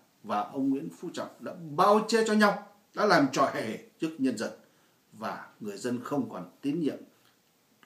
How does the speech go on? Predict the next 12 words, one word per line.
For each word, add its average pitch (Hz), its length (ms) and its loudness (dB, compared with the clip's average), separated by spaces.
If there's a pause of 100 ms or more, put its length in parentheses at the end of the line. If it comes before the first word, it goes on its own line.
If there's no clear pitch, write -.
cái 202 120 -8
điều 165 460 6 (200)
mà 95 120 -14
đã 98 140 -10 (120)
quy 185 120 4
định 139 240 0 (120)
ở 101 160 -12
trong 120 180 -8
cái 165 100 -10
nghị 120 160 -4 (120)
quyết 156 200 -6
bốn 156 420 2